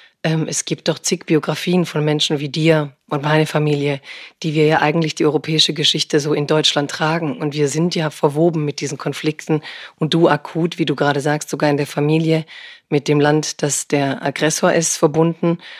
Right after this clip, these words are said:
und auf einer anderen Seite mit der Ukraine als dein Land. Darf ich fragen, warum deine Eltern damals kamen?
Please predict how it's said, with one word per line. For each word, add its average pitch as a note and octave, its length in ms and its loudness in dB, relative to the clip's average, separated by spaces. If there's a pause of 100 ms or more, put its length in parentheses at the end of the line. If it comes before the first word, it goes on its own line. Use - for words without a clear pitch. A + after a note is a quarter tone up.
(140)
und D#3 80 2
auf C#3+ 140 0
einer D#3 100 2
anderen D3+ 260 2
Seite D3 360 0
mit D3+ 260 -4
der C#3+ 160 2
Ukraine D3 480 0
als C#3+ 180 -4
dein D#3+ 240 0
Land. D3 240 -2 (300)
Darf D3+ 140 0
ich D#3+ 60 -4 (100)
fragen, F3 200 2
warum E3 280 2
deine E3 200 2
Eltern D3 280 0
damals D3 320 -4
kamen? F3 400 -6